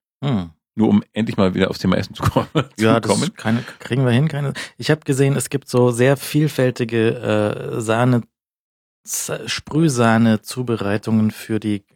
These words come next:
Speaker 1: Gastronomie beim Metro. Und, äh, da gibt's also so Sahne, also auch so Literflaschen jeweils.
Speaker 2: Mm.
Speaker 1: Äh, und, und mit, mit, mit süß, ohne süß, mit Milch drin, ohne Milch. Also hat
Speaker 2: Laktosefrei gibt es auch
Speaker 1: Gibt,
Speaker 2: inzwischen?
Speaker 1: gibt
Speaker 2: Natürlich.
Speaker 1: alles so, so aus, aus feinem, ähm,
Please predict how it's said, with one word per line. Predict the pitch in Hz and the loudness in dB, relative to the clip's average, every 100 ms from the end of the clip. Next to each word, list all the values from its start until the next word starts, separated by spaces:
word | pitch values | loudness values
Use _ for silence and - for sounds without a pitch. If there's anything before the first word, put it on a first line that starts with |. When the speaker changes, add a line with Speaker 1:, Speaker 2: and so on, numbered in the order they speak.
| - | -10
Speaker 1:
Gastronomie | 110 - 113 110 135 | -10 -2 2 2 2
beim | - 110 | 2 2
Metro. | 117 - 165 _ - - - - - _ | 2 -2 -10 _ -14 -14 -20 -20 -20 _
Und, | - 127 127 - 127 | 2 4 4 2 2
äh, | 117 117 | 4 4
da | 117 | 2
gibt's | 110 131 - - - | -2 -4 -6 -10 -10
also | - 123 113 | -4 0 2
so | 107 110 | 4 4
Sahne, | 104 101 101 101 98 95 95 - 117 | 4 2 2 2 0 -2 -4 -10 -18
also | 110 110 | -6 -2
auch | 110 - | -2 -2
so | 110 110 | -6 -2
Literflaschen | 120 160 - 139 135 151 | 0 0 -4 -6 -4 -4
jeweils. | 151 156 180 - - _ - | -4 -6 -12 -14 -20 _ -4
Speaker 2:
Mm. | 131 120 71 65 - _ | 0 2 0 -8 -18 _
Speaker 1:
Äh, | - 113 113 110 | 0 2 4 4
und, | 110 127 120 - | 2 0 0 0
und | - - | -4 -6
mit, | 156 131 - | -4 -4 -2
mit, | 120 110 - - - _ 92 - _ _ | -2 -2 -4 -12 -12 _ -18 -18 _ _
mit | 135 | -4
süß, | - 127 123 120 | 0 2 2 2
ohne | 123 120 | 0 0
süß, | 110 110 113 113 - | 0 0 0 -2 -2
mit | 120 - - - | -2 -2 -12 -2
Milch | 120 120 - | 0 0 -2
drin, | - 120 113 | -4 0 2
ohne | 117 120 | 2 2
Milch. | 113 113 113 - - | 4 2 -2 -8 -10
Also | 110 | -2
hat | 107 101 | -2 0
Speaker 2:
Laktosefrei | 110 107 131 131 - 113 156 165 | 4 4 4 0 -2 0 -2 -4
gibt | - - | -10 -10
es | - | -6
auch | 107 127 | -4 -6
Speaker 1:
Gibt, | 143 | -8
Speaker 2:
inzwischen? | - - - | -8 -8 -6
Speaker 1:
gibt | - - | -6 -2
Speaker 2:
Natürlich. | 104 | 0
Speaker 1:
alles | 120 117 | 0 0
so, | - 110 | 2 2
so | 110 | 4
aus, | 110 107 127 | 2 0 -2
aus | 110 | -4
feinem, | - 113 110 107 104 | -4 0 2 2 0
ähm, | 107 98 95 104 | -2 0 -2 -4